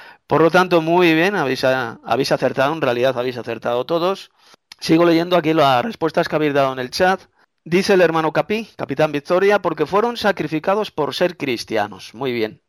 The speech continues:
efectivamente, los santos, los mártires mencionados en el Apocalipsis, son los verdaderos cristianos que fueron muertos por causa de la palabra de Dios y por el testimonio de Jesús. Muy bien.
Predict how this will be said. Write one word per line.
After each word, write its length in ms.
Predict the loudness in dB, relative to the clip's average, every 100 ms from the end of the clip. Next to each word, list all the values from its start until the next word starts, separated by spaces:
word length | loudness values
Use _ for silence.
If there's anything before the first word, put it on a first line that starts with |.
| _
efectivamente, 680 | -16 -8 -2 -2 -2 -6 -8
los 280 | -8 -10
santos, 400 | -6 -6 -4 -4 -2
los 120 | 0
mártires 500 | 0 0 0 -2 -2
mencionados 400 | -6 -10 -8 -6
en 100 | 0
el 60 |
Apocalipsis, 760 | 2 2 4 4 4 2 0 -4 -16 -20 -20 -20 _ _ _ _ _ _ _
son 220 | -12 -4 0
los 80 |
verdaderos 420 | 0 2 2 0 0
cristianos 600 | -2 -2 2 2 0 -6
que 120 | -8
fueron 260 | -2 -4 -4
muertos 580 | 0 2 2 0 -8
por 240 | -4 -6 0
causa 420 | 2 2 0 -2
de 80 | 0
la 120 | 0
palabra 340 | 0 2 2
de 80 | 2
Dios 200 | 0 -2
y 40 | -4
por 140 | -6
el 80 | -6
testimonio 420 | -8 -8 -10 -8
de 80 | -8
Jesús. 340 | -10 -16 -20 -14
Muy 220 | -8 -8
bien. 180 | -8